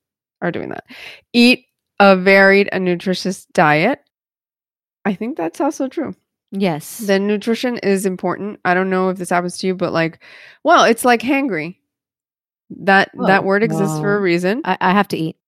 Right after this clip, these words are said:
Speaker 1: But it's, it's a need, you know? And I think that when,
Speaker 2: Yeah.
Speaker 1: when we are filling our bodies with, ugh.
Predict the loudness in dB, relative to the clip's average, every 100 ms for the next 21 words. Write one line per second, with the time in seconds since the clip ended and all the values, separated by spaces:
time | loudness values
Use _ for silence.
0 | _ _ _ -2 2 2 0 -4 0 0
1 | 2 2 0 0 0 2 4 4 2 0
2 | -2 -2 -2 -2 -4 -4 -6 -2 0 2
3 | 2 4 6 6 6 4 0 2 2 2
4 | 0 0 4 4 4 0 0 -2 -4 _
5 | _ _ -10 -4 -4